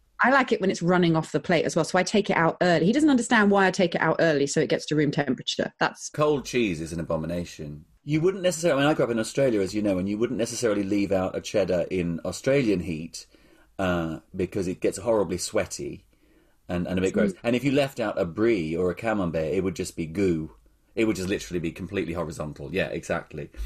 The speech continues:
Speaker 2: Um,
Speaker 1: I went to Norway when I was, uh, fourteen. And we were, we were vegetarians. My mum, the whole family became vegetarians when I was seven. I mean, they were other ages, but obviously I remember it.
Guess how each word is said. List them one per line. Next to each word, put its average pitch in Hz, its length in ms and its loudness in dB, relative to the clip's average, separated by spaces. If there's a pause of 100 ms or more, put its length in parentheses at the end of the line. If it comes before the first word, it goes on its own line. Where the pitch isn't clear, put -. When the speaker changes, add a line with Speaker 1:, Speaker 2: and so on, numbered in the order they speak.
(300)
Speaker 2:
Um, 110 180 2
Speaker 1:
I 285 60 4
went 339 160 2
to - 220 -12
Norway 240 360 4
when 151 160 0
I 156 120 4
was, 151 280 0
uh, 143 240 4
fourteen. 185 600 0
And 160 100 2
we 254 80 4
were, 254 160 6
we 247 120 0
were 254 80 4
vegetarians. 180 580 0
My 165 80 4
mum, 180 300 6
the 160 80 2
whole 226 180 4
family 151 680 2
became 165 300 0
vegetarians 143 480 0
when 147 100 4
I 143 120 4
was 135 260 0
seven. 135 400 0
I 147 60 0
mean, 143 100 4
they 143 100 4
were 131 120 2
other - 180 0
ages, 135 380 0
but 143 120 0
obviously 143 280 0
I 131 60 0
remember 139 400 2
it. 127 100 -2